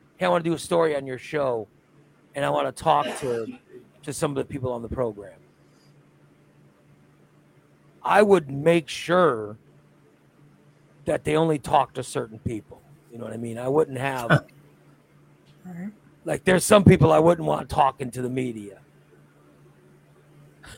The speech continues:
Speaker 1: Like, I would, you know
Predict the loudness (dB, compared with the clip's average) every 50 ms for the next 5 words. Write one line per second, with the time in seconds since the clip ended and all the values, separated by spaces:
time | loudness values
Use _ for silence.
0 | _ _ _ _ _ _ _ _ _ -20 -20 -20 _ _ _ _ _ -20 -20 _
1 | _ _ _ _ -20 _ -20 -20 -20 -20 -20 _ _ _ _ _ _ _ _ _
2 | -2 0 0 0 0 0 2 2 4 4 4 2 2 0 -6 -14 _ _ _ _
3 | _ _ _ _ _ _ -20 _ _ _ _ _ _ _ _ _ _ _ _ _
4 | _ _ _ _ _ _ _ _ -6 -4 -2 -2 0 -2 -2 -6 -8 -12